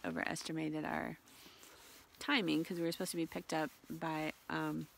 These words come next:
a friend tonight, and we had to cancel that 'cause there was no way we were gonna make it <coughs> down to where we, um,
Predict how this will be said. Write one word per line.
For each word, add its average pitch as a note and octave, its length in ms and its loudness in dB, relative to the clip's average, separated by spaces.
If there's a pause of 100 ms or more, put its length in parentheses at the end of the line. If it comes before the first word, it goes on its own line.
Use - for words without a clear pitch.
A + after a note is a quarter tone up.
(120)
a E3+ 40 -6
friend B3 280 4
tonight, E3+ 460 0
and D#3+ 120 0
we E3 80 0
had D#3+ 280 -2
to D3+ 180 0
cancel A3 480 -4
that D3 280 0
'cause E3 140 -6
there D#3+ 100 0
was D#3+ 120 -4
no E3+ 260 0
way D#3+ 460 0
we E3 80 -2
were D#3+ 80 0
gonna D#3 180 0
make D#3 240 0
it D3 200 -2 (120)
<coughs> - 760 8
down D#3+ 360 4
to - 120 -4
where D#3+ 220 0
we, D3+ 460 2
um, E3 400 0